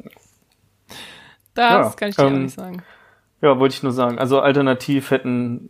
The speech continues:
Speaker 2: wir auch nicht Mord im Orient Express besprechen können. Aber
Speaker 1: Ja,
Speaker 2: ich glaub,
Speaker 1: scheiße.
Speaker 2: Nonstop kann man irgendwo streamen. Ähm, falls ja, guck ich den einfach demnächst mal.
Speaker 1: Hm.
Speaker 2: Ähm, ja, und bin gespannt, ob
Speaker 1: Okay.
Speaker 2: der hoffen,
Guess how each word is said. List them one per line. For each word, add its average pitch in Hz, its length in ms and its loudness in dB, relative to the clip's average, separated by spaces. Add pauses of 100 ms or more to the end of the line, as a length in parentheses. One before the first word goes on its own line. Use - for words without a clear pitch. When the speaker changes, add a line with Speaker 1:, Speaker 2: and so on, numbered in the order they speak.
Speaker 2:
wir 127 220 0
auch 117 100 0
nicht 127 200 -2
Mord 120 180 0
im 120 140 -4
Orient 120 240 -2
Express - 580 -10
besprechen 117 420 -10
können. 117 140 -6
Aber 143 160 4
Speaker 1:
Ja, 165 60 2
Speaker 2:
ich 180 60 -6
glaub, 151 120 2
Speaker 1:
scheiße. 147 100 2
Speaker 2:
Nonstop 160 380 0
kann 151 120 -2
man 151 100 2
irgendwo 143 260 2
streamen. 156 560 -4 (640)
Ähm, 131 480 -2 (420)
falls 135 260 2
ja, 139 180 4
guck 156 180 0
ich 156 120 -8
den 135 180 0
einfach 123 260 -4
demnächst 123 440 0
mal. 131 220 -2 (600)
Speaker 1:
Hm. 214 340 -10 (460)
Speaker 2:
Ähm, 127 500 -2 (1600)
ja, 156 100 6
und 120 460 0
bin 131 120 -2
gespannt, 135 340 0
ob 127 80 -2
Speaker 1:
Okay. 139 100 0
Speaker 2:
der 120 180 -2
hoffen, 135 300 -4